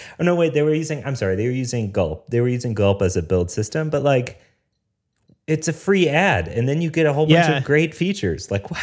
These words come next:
Speaker 1: wouldn't you use it if you, it's like that. They're like, "Oh, we don't wanna deal with compatibility issues." That's not, like, a thing
Speaker 2: Yeah.
Speaker 1: if you have a
Speaker 2: It's,
Speaker 1: yeah.
Speaker 2: it's frustrating to hear, hear stories like that.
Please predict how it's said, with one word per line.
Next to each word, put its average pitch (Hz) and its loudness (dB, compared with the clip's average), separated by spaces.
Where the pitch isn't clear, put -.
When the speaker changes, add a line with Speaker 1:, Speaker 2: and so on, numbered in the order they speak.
Speaker 1:
wouldn't 247 0
you 165 0
use 196 -4
it 98 -2
if 98 -6
you, 117 -2
it's 127 -4
like 123 -4
that. 135 -4
They're 104 -2
like, 98 -4
"Oh, 104 -4
we 104 -2
don't 110 -2
wanna 104 -2
deal 95 0
with 95 -2
compatibility 90 -4
issues." - -12
That's 180 -6
not, 165 -6
like, 165 -6
a 160 -4
thing 165 0
Speaker 2:
Yeah. 127 4
Speaker 1:
if 123 -2
you 110 0
have 101 2
a 90 0
Speaker 2:
It's, - -8
Speaker 1:
yeah. - 0
Speaker 2:
it's 180 2
frustrating 139 0
to 135 2
hear, 139 0
hear 143 4
stories 131 0
like 127 -2
that. 123 -2